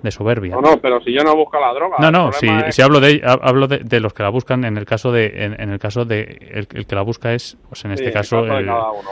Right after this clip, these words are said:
Speaker 2: vale.
Speaker 1: eh, los hijos de tu pareja, ¿no? Pues en el caso de, de eso, porque no están contentos del todo con, con ellos mismos. De alguna forma buscan, eh, ese remedio por algo que no, no está satisfecho en, en su vida.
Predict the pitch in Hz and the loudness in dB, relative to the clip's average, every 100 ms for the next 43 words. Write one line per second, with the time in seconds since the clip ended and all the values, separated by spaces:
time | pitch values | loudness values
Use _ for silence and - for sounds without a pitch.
0 | 104 101 - 110 92 90 87 87 87 87 | -8 -10 -10 -8 -6 -6 -8 -10 -12 -12
1 | 90 87 98 95 92 95 98 117 120 107 | -10 -8 -6 -6 -6 -6 -4 -4 -4 -8
2 | 143 92 - - 95 95 104 98 95 101 | -8 -10 -16 -16 -14 -10 -8 -8 -8 -12
3 | - 98 101 104 117 120 - 98 98 104 | -14 -10 -8 -6 -6 -8 -8 -6 -6 -4
4 | 107 104 101 104 - 110 - - 113 101 | -6 -6 -4 -4 -4 -6 -6 -12 -8 -6
5 | 98 95 104 104 110 104 - - - - | -4 -2 -2 -2 -4 -6 -12 -20 -20 -20
6 | - - _ - 95 92 95 98 95 104 | -20 -20 _ -6 -4 -4 -4 -2 -2 0
7 | 117 104 92 - 101 98 101 - 107 107 | -2 -4 -10 -6 -4 -2 -4 -4 -4 -4
8 | 113 110 - 110 113 - - - - 104 | -4 -6 -4 -4 -6 -12 -20 -20 -20 -14
9 | 113 110 107 104 107 110 120 _ _ - | -10 -6 -4 -2 -2 -4 -6 _ _ -6
10 | 98 101 107 110 110 98 98 104 101 - | 0 0 0 -4 -4 -4 -2 -4 -4 -6
11 | 110 107 101 101 - 101 101 98 - 101 | -6 -4 -6 -8 -8 -8 -6 -8 -8 -10
12 | - 98 98 - 107 104 104 104 98 | -8 -8 -8 -10 -12 -8 -4 -4 -6